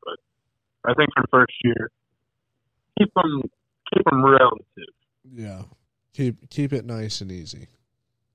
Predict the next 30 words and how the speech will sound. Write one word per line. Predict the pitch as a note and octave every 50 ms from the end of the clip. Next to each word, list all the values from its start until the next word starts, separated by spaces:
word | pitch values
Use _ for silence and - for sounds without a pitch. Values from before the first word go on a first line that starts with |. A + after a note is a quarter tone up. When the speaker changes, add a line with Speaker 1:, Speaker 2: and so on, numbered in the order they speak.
| _ _ _ _ _ _ _ _ _ _ _ _ _ -
Speaker 1:
Maybe | C4 C#4 C4+ A3+ G3+
not | F#3+ E3 D3+
even | C3+ C3+ C3 - -
easy, | C3 B2+ A#2 A2+ - -
just | - A#2+ - - -
rideable. | G#2 G2 - F#2+ F2+ - - F2+ E2+ - _ _ _ _ _ _ _ _ _ _ _ _ _ _ _ G#2+
Speaker 2:
Hmm. | G#2 G2+ F#2+ G2 _ _ _ _ _ _ _ _ _ _ _ _ _ _ _ _ _ _ _ _ _ _ _ _ _ _ _ _ _
Well, | G#2+ G#2+ G#2 G2+ G2 G2 - _ _ _ _ _
we'll | C#3+ E3
see | E3 - - - B2 A#2+
Speaker 1:
Yeah. | A#2 A2+
Speaker 2:
how | A#2 G#2 G2+
they, | G2 G#2 G2+
how | E2 - - A#2 G#2+ G#2+
it | G#2+ G2+
goes. | - G#2 G#2 G#2 G2+ G#2
I | A2 A2+
can't | - - C3+ A2+ G2
wait | G#2+ A2 G#2+ F#2 -
for | _ - G#2+ G2
it | D#2+ -
to | -
start, | - - - G#2+ G2+ G2 -
though. | - G2 G2 G2 F#2+ - _ -
That, | G#2+ G#2 G2 - _
that's | A2+ A2 A2 - -
gonna | - A2 G2+ G2
be | G2+ G2 G2 G2 G2 G2+ G#2 - _ _ _ _ F#2+
one, | G2 G2+ G2+ G2+ -
Speaker 1:
Yeah. | -